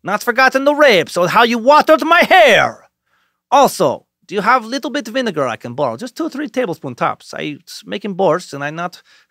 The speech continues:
<laughs> realize almost out." Uh, meanwhile, she's being evaluated. Police unearthed new evidence of another murder.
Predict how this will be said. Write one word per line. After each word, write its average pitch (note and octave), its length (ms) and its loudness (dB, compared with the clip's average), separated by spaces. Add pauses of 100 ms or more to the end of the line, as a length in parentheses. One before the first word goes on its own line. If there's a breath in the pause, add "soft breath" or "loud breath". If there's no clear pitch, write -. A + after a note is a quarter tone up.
<laughs> - 20 -16 (100)
realize D#3+ 520 -2
almost F#3 340 -6
out." E3 340 -4 (500 soft breath)
Uh, F3+ 220 2
meanwhile, G#3+ 400 0
she's F3 160 -8
being F3+ 140 -6
evaluated. D#3 500 -2
Police F3 340 -8
unearthed D3+ 300 -8
new E3 260 -8
evidence D3+ 380 -6
of B2 120 -14
another D#3 240 -2
murder. A#2+ 360 -8